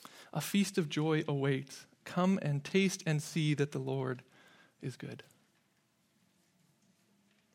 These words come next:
But before we, uh, close our time, I want to return, uh, to the idea of money. What, what then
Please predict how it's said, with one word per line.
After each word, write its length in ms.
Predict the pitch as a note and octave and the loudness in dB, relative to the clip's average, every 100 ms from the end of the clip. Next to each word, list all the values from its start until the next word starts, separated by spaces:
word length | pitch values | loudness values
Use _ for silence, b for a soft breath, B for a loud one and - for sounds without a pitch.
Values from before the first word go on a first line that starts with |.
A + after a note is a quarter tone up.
| _ _ _ _ B B B B B B | _ _ _ _ B B B B B B
But 100 | D#3 | 2
before 300 | E3 D#3+ G#3+ | 4 8 10
we, 240 | G3 F#3 D3 - | 10 8 6 0
uh, 140 | D3+ C#3 | 2 2
close 380 | - E3+ E3 | 4 4 4
our 120 | D3+ C#3+ | 4 2
time, 480 | - D3 C#3 C3+ - | 0 0 0 -2 0
I 80 | D3+ | 4
want 100 | G3+ | 4
to 60 | |
return, 480 | F#3+ - E3+ E3 D3+ - b b | 4 2 0 0 0 -6 b b
uh, 140 | C3+ C3+ | -6 -4
to 120 | - | -2
the 140 | C#3 | 2
idea 240 | C3+ C#3 B2 | 2 4 4
of 100 | B2 | 2
money. 320 | B2 B2 A2+ - | -6 -10 -10 0
What, 180 | G#3 | 0
what 320 | - C#3+ A#3+ F3 | 2 4 4 6
then 280 | F#3 F#3+ | 4 4